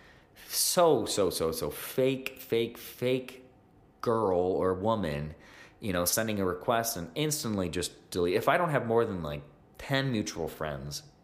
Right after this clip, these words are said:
see you later. You're not even, you're not even in Facebook purgatory anymore. You're sayonara, kiddo. So that's a big thing.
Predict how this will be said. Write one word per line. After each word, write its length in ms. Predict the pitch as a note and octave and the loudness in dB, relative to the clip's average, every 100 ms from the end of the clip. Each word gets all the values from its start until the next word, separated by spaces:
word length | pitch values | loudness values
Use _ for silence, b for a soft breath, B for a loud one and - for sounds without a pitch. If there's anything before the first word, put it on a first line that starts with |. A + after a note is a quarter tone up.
| _ _ - | _ _ -6
see 320 | - - A2 | -2 0 0
you 160 | F#2 E2+ | 0 0
later. 320 | D#2+ D#2 D#2+ | 2 0 0
You're 160 | A2+ | 0
not 180 | C3 A#2+ | 0 0
even, 380 | G#2 F2+ E2+ E2 | 0 0 -2 -4
you're 140 | A2+ D3+ | -2 2
not 140 | C#3 | 2
even 120 | A2 | 2
in 100 | F2 | 0
Facebook 500 | - F#2 - D2+ - | -2 -2 -2 -6 -8
purgatory 640 | - A2 F2+ D2+ E2 D#2 D2+ | -4 -2 -2 -4 -2 -2 -2
anymore. 320 | D#2 C#2 D2 | -4 -4 -4
You're 200 | F#2 G#2 B B B B | -4 -6 B B B B
sayonara, 920 | - - C3+ A2+ F2 F2 F#2 F2 D2+ | -4 0 2 2 0 2 2 2 0
kiddo. 560 | - E2+ D2 C#2+ C#2 D2 B B | -2 -2 0 0 -2 -6 B B
So 220 | - B2+ A#2+ | 0 4 6
that's 320 | C#3+ C#3+ - | 4 4 0
a 40 | |
big 280 | G2 G2 - | 2 0 0
thing. 420 | - E2+ D#2+ D#2 | -4 -2 -2 -4